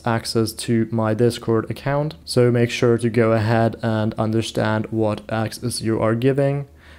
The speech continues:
And then once you're okay with that, go ahead and click on authorize. Okay. And that will send us back over to Rover. So the next step is to, um, read and check off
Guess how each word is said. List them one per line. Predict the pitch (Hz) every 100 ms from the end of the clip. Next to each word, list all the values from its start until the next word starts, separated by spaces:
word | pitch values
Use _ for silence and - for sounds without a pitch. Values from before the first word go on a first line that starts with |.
| - - -
And | 131
then | 120 113 117
once | 113 110 -
you're | 113
okay | 110 - 117
with | 117 113
that, | 117 113 110 -
go | - 107 107
ahead | 107 101 104 104
and | 104
click | 104 104 -
on | 104 104 110
authorize. | 117 - - - - - - - - - - _ - - - - - - - - - - _ - _ -
Okay. | 127 120 117 113 - - - - - - - - - - - - _ -
And | 120 117
that | 123 127
will | 120 120
send | 117 - 117 110
us | 107
back | 107 107 107 -
over | 110 104
to | 104 - 107 107
Rover. | 113 127 131 143 160 165 - - - - - - - -
So | - 165
the | 156
next | 131 127
step | - 131 120 117 127
is | 113 -
to, | - 117 113 113
um, | 113 110 110 110 -
read | 120 120 120 120
and | 117 110
check | - 110 113
off | 110 107